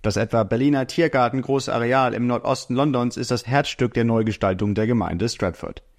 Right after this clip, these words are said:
Vor zwanzig Jahren war die Gegend noch eine Mischung aus Bahngelände, Sumpfland, Gaswerken, einigen Wohnhäusern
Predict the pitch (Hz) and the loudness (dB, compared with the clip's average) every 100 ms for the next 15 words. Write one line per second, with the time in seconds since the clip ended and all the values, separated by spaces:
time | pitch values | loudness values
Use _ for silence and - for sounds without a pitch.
0 | _ - 98 - 123 120 117 139 143 131 | _ -8 -6 -2 -2 0 -2 2 2 2
1 | 123 127 127 131 127 113 123 120 135 - | 0 0 0 0 0 0 -2 0 0 0
2 | 120 104 - 127 151 139 139 139 139 120 | 0 0 0 2 2 2 2 2 0 -2
3 | 117 139 - 123 123 - _ 127 139 - | -2 -2 0 0 0 -6 _ 0 0 2
4 | 123 127 - 131 - 107 107 104 101 147 | 2 2 0 -2 -2 -2 0 -2 0 0
5 | 131 139 127 127 127 | 2 0 0 0 -2